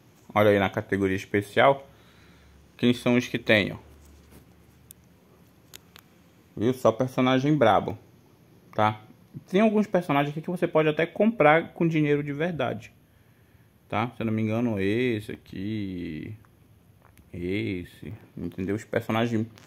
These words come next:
mais brabo aí você pode tá comprando com dinheiro de verdade, que é como o jogo se mantém, né? Ou seja, vo-, ou vocês acham que isso aqui tudo é de graça pra eles manterem? Não, pô, tem um custo, então eles precisam arcar com esses custos, né?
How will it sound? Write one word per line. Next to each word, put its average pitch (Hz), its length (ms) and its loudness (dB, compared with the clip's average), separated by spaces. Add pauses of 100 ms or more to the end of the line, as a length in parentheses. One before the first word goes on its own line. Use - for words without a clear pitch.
(500)
mais 131 220 2
brabo 117 480 6
aí 110 80 8
você 113 200 0
pode 113 240 2
tá 127 100 -4
comprando 127 420 0 (540)
com 131 80 2
dinheiro 120 320 4
de 123 80 -2
verdade, 147 320 2
que 214 100 0
é 240 40 4
como 330 280 4
o 294 40 8
jogo 294 180 4
se - 140 0
mantém, 302 460 6
né? 127 200 4 (840)
Ou 117 80 -8
seja, 123 220 4
vo-, 123 220 2
ou 127 160 6
vocês 123 260 2
acham 113 180 6
que 120 80 0
isso 110 120 0
aqui 110 160 -6
tudo 110 300 -4
é 104 40 2
de 110 160 -6
graça 107 420 6
pra 101 100 -8
eles 101 120 -4
manterem? 113 360 -2
Não, 320 240 0
pô, - 160 -4
tem - 200 -4
um 262 120 2
custo, 185 580 -2
então 151 280 -2
eles 185 320 -4
precisam 185 680 0 (460)
arcar 156 380 2
com 156 100 0
esses 165 280 -4
custos, - 500 -6
né? 135 200 2